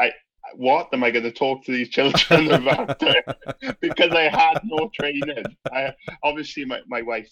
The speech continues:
Rhiann's a teacher as well, so, um, she gave me a few pointers and helped me with the displays. But I just had this class of twenty-one, I think, a, a really small, lovely class coming in, and I just, I didn't know what I was gonna say to them, but, uh, it's, it just sort of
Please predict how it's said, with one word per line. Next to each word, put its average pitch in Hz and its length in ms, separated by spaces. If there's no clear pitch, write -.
Rhiann's 110 380
a 98 200
teacher 107 320
as 104 120
well, 107 260
so, 110 380
um, 110 160
she - 180
gave 107 140
me 107 100
a 110 100
few 104 120
pointers 107 500
and 113 80
helped 113 160
me 107 100
with 107 140
the 101 60
displays. 104 680
But 120 140
I 117 60
just 170 200
had 123 180
this 117 140
class 117 340
of 110 140
twenty-one, 117 560
I 104 140
think, 104 180
a, 104 80
a - 320
really 110 320
small, 101 400
lovely 101 280
class - 440
coming 123 200
in, 107 260
and 113 120
I 120 80
just, 143 300
I 127 180
didn't 156 220
know 131 100
what 123 300
I 113 40
was 110 120
gonna 117 180
say 127 280
to 139 160
them, 104 240
but, 110 120
uh, 110 140
it's, - 260
it - 160
just - 180
sort 104 200
of 107 100